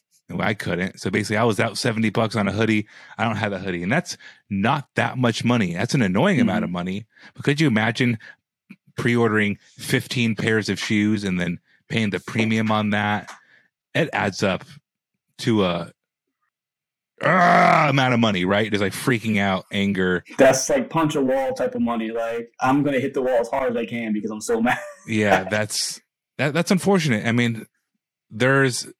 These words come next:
Speaker 1: like, we personally at the Sneaker History Discord have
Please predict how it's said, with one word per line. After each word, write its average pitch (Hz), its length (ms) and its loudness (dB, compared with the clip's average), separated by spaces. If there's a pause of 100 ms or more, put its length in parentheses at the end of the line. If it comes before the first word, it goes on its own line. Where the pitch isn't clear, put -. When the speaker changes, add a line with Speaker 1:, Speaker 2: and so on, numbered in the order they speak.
(400)
Speaker 1:
like, 98 220 -2
we 123 260 2
personally 123 760 0
at 104 180 -4
the 107 80 -2
Sneaker 107 320 -2
History 104 420 -2
Discord 107 520 -2
have 98 600 -2